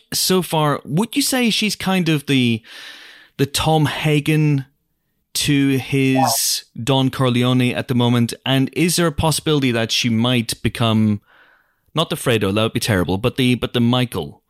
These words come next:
possibly? That there, you know, that this is someone who is, you know, she's keeping her motives very, very close to her chest at the moment. But I'm wondering if there might be, uh, might be a power grab in the, in the future. What, what,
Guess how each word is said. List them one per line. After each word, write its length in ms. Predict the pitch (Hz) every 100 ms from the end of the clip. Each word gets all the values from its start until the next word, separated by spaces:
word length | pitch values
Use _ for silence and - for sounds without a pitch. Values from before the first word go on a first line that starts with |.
| _ _ _ -
possibly? 500 | - 107 - 90 78
That 200 | 85 101
there, 140 | 123 117
you 80 | 117
know, 140 | 123
that 180 | 120 113
this 180 | 139 -
is 100 | 135
someone 260 | 143 135 123
who 320 | 123 120 117
is, 380 | 120 117 113 143
you 80 |
know, 80 | 127
she's 380 | 117 135 135 - - - - -
keeping 240 | - 180 170
her 80 |
motives 360 | 147 156 147 -
very, 200 | 147 135
very 220 | 123 127
close 260 | - 127 117
to 100 | 113
her 100 | 110
chest 340 | - 113 107
at 60 | 104
the 60 | 95
moment. 280 | 87 87
But 120 | - 104
I'm 100 | 110
wondering 320 | 113 110 104
if 180 | 104 -
there 140 | 101
might 220 | 107 101
be, 260 | 101 98 98
uh, 220 | 98 92 - - - - - - -
might 180 | 135 131
be 160 | 127
a 60 | 107
power 340 | - - 123
grab 380 | 98 92 87 82
in 80 | 85
the, 120 | 85 -
in 100 | 87
the 60 |
future. 420 | 90 87 87 85 85
What, 320 | 107 80 120 120
what, 140 | 117